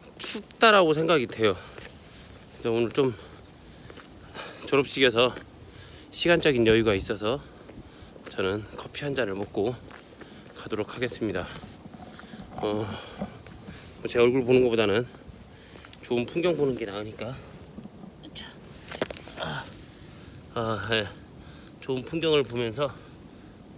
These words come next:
아이고, 이게 저 삐쩍 나온 빌딩이 안 보이는구나. 그래서, 아, 여기가 위치가 별로 안 좋아.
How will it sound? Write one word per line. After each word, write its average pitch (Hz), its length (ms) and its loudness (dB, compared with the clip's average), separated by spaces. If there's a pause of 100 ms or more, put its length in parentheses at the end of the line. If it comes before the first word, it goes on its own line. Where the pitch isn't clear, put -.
(320)
아이고, 120 360 -2
이게 104 200 -6 (800)
저 117 100 -12 (520)
삐쩍 160 240 -8 (360)
나온 120 220 -4 (720)
빌딩이 156 300 -8
안 107 120 -14
보이는구나. 110 340 -12 (1200)
그래서, - 400 -16 (2500)
아, 117 160 -4
여기가 107 260 0 (840)
위치가 - 300 -4
별로 107 240 -8
안 80 100 -10
좋아. 82 160 -12